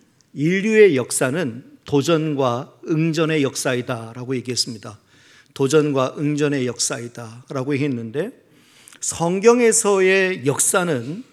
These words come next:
저는 기억하는 것이라고 생각합니다. 성경에서는 역사를 이야기할 때 그 기억에 대해서 이야기를 해요. 잊지 않고 기억하는 거라고 얘기합니다.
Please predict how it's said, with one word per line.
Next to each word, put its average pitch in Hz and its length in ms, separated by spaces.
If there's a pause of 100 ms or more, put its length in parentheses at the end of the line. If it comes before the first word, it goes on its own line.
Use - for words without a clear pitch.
(280)
저는 135 360
기억하는 185 800
것이라고 139 720 (180)
생각합니다. 127 680 (580)
성경에서는 208 1040
역사를 190 500
이야기할 151 520
때 160 220
그 143 200
기억에 214 640
대해서 135 360
이야기를 117 340
해요. 110 280 (580)
잊지 143 420
않고 135 460
기억하는 131 800
거라고 127 1080
얘기합니다. 120 560